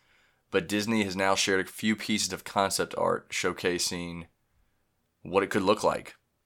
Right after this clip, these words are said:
And this is exciting. This is something that our podcast, and I'm sure others, were on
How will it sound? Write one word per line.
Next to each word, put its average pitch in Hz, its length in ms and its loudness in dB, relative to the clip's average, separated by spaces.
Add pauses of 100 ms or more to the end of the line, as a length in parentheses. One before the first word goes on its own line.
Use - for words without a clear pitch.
(280)
And 104 80 0
this 131 100 6
is 135 80 4
exciting. 110 540 8 (420)
This - 220 2
is 107 60 2
something 104 440 2
that 87 200 -2 (920)
our 113 180 12
podcast, 107 680 8
and 82 80 -4
I'm 90 80 -4
sure - 200 2
others, 98 320 4
were 85 140 0
on 95 340 0